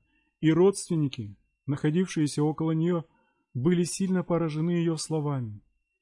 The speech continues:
и напал на них сильный страх, и они весьма устыдились, что дерзнули так оскорбить невинного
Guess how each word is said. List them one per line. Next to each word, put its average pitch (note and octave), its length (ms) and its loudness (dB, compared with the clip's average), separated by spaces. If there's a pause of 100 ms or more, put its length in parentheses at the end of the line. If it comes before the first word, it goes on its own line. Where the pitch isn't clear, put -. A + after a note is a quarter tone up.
(140)
и C3 100 0
напал E3+ 480 2
на F3 80 2
них D#3+ 200 2
сильный F3+ 500 -2
страх, B2+ 580 -6 (580)
и C3 120 0
они C#3+ 220 2
весьма D#3 340 -2
устыдились, D3 920 -2 (520)
что - 240 -4
дерзнули C#3+ 520 2
так D3+ 240 -4
оскорбить D3 560 -4
невинного C3+ 640 -2